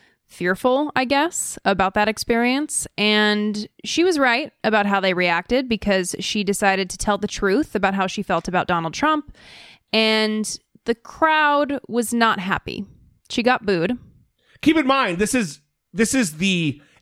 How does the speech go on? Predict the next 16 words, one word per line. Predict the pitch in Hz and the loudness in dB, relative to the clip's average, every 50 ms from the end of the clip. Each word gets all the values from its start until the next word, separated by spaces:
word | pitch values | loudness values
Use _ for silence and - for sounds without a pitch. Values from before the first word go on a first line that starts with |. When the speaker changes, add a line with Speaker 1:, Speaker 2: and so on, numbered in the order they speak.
| _ _ | _ _
Speaker 2:
eight | 202 220 240 254 247 - | 2 2 2 0 -2 -4
point | - - 214 220 214 214 - - | -4 -2 0 0 0 -2 -4 -8
five | - - 208 196 185 165 147 135 117 95 87 80 76 - - _ _ | -4 0 2 2 2 2 0 -2 -2 -4 -8 -10 -14 -18 -20 _ _
C | - - - 196 | -6 -4 -4 -2
pac. | - - 117 101 80 - - - - _ - | -2 -2 -4 -6 -8 -10 -16 -20 -20 _ -8
Speaker 1:
Mm-hmm. | 214 220 202 | -4 0 2
Speaker 2:
This | 202 220 - | 4 4 4
is | 247 226 165 | 2 0 0
the | 180 214 202 | 0 0 0
extreme | 196 - - - - - - 220 262 294 311 311 311 311 302 294 285 269 254 - - - _ _ - | 0 -2 -2 -4 -4 -4 -4 -2 0 0 2 2 2 2 2 2 2 0 -2 -4 -8 -20 _ _ 0
politi-, | 220 220 233 240 247 240 - - | 2 2 2 2 2 0 -2 -2
the | 220 190 | 0 0
right | 175 175 196 214 220 220 - - - | 0 2 0 0 0 -2 -4 -2 0
political | - 190 190 190 175 - 165 151 | 2 2 2 2 0 0 -4 -2
conference. | - 156 139 117 - - 90 - - - - - - | 0 0 0 0 -2 -8 -14 -14 -16 -20 -18 -6 0
Speaker 1:
Right. | 208 185 - - | 0 0 0 -2